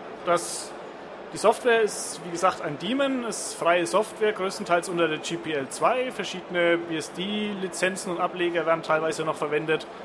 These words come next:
Das hängt dann auch wieder von den Plugins ab. Es ist, würde ich mal behaupten, sehr portierbar, insbesondere der Daemon selbst, der eigentlich keine externen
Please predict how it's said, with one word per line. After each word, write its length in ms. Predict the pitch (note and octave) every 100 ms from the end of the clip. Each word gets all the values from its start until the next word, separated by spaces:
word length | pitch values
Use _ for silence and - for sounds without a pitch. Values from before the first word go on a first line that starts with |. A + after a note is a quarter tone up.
| - -
Das 140 | C#3+
hängt 160 | E3 D#3+
dann 80 | D#3
auch 120 | D3
wieder 160 | D3+
von 140 | C#3+ C#3+
den 180 | C#3+ C3 - - - -
Plugins 380 | C#3+ D3+ D3+ C3+
ab. 120 | B2+ A2 - - - - - - -
Es 160 | E3 E3+
ist, 420 | G#3+ - - - - E3
würde 140 | F#3+
ich 80 | A3
mal 100 | G#3+
behaupten, 480 | G3+ E3+ F#3+ - G3
sehr 220 | - E3+
portierbar, 600 | E3+ D#3 - A3 B3+ A#3
insbesondere 540 | G#3+ G#3 F#3 G3 F#3+ F#3
der 100 | E3+
Daemon 360 | F3 F3+ E3
selbst, 440 | D3 D#3+ A3 - -
der 80 |
eigentlich 260 | F3+ E3+ E3+
keine 240 | E3 E3+
externen 720 | F3+ F#3 - E3+ E3+ E3 D3+